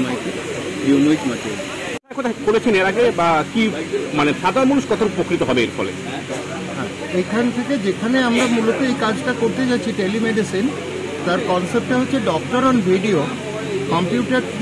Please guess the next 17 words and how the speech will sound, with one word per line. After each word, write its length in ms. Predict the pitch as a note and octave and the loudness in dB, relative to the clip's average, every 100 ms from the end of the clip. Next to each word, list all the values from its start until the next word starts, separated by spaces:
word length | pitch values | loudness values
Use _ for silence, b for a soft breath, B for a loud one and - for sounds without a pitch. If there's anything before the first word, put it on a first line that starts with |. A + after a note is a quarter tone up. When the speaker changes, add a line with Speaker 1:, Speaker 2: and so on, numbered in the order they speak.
| A#3 - - - - | -4 -4 -8 -8 -4
Speaker 3:
সামনে 280 | F3 G#3 B3 A3 | 0 2 2 2
বসে 280 | G#3 - C4 - F#3 F#3+ | 0 0 -2 -2 -4 0
পেশেন্ট 380 | F#3+ B3 C4+ A3 F3+ | 0 2 2 2 0
ডাক্তারবাবুর 500 | D#3 G3+ A3 A#3 A#3+ | 0 0 2 2 0
সাথে 160 | A#3 A#3 | -2 -2
কথা 200 | A3 A3+ | -2 0
বলবেন, 300 | A#3+ A#3 C#4 A#3 | 0 2 2 2
ডাক্তারবাবু 440 | D#3+ G#3+ G3+ A3 G#3+ | 0 -2 0 0 0
পেশেন্টের 440 | G3+ G3+ G#3+ A3+ - | -2 -2 0 0 0
সাথে 180 | A3+ A#3 A3+ | -2 -2 -2
কথা 180 | G#3+ A3+ | -2 0
বলবেন, 340 | A#3+ A3+ C#4 D4 - - - G#3+ | 0 2 0 0 -4 -10 -2 2
এবং 200 | C4 D#4+ - - - - C#3+ | 4 4 0 -6 -6 -6 -2
ডাক্তারবাবু 520 | E3 - A#3 B3 B3 C4+ - - - - - - - - - | -2 0 2 2 2 -2 -4 -6 -6 -6 -6 -6 -4 -4 -2
পাশ-, 260 | F3+ F#3 - F#3+ | -2 -2 -4 -2
এই 260 | G3 G#3 F3 | 0 0 0
যে 100 | G3 | 2